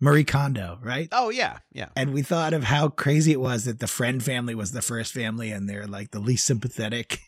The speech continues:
Speaker 1: <laughs> And, like, why would you start us off with this one family? Like, and that's not even, like, sequential. Like, you could start anywhere and it doesn't matter.
Speaker 2: You could wa-, right, exactly. You could do whatever.
Speaker 1: But this is interesting that, you know, like, for something that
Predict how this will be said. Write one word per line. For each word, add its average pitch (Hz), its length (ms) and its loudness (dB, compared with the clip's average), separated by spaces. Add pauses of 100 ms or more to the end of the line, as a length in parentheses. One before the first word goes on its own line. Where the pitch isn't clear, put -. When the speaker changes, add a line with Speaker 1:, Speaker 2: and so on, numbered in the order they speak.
(220)
Speaker 1:
<laughs> - 100 0 (220)
And, 202 460 6
like, 165 180 2
why 147 220 0
would 165 160 6
you 175 80 4
start 143 340 0
us 147 160 0
off 127 300 -2
with 120 160 -4
this 113 180 -6
one 117 220 -4
family? 190 400 -2
Like, 120 260 -4 (340)
and 147 120 2
that's 202 140 6
not 156 160 4
even, 131 240 4
like, 117 400 -4
sequential. 139 720 -2
Like, 98 260 -8
you 123 80 -8
could 120 300 -10
start 110 360 -6
anywhere 104 440 -4
and 90 100 -8
it 90 80 -10
doesn't 104 300 -4
matter. 120 460 -8
Speaker 2:
You 233 100 -4
could 190 160 2
wa-, 165 180 4
right, 156 220 2
exactly. 110 540 -4
You 117 100 -6
could 113 140 -10
do 113 120 -4
whatever. 90 540 -4
Speaker 1:
But 147 140 0
this 240 180 2
is 269 100 -2
interesting 208 440 6
that, 196 200 2
you 220 80 8
know, 151 240 6
like, 139 580 -4
for - 140 0
something 196 460 6
that 160 180 4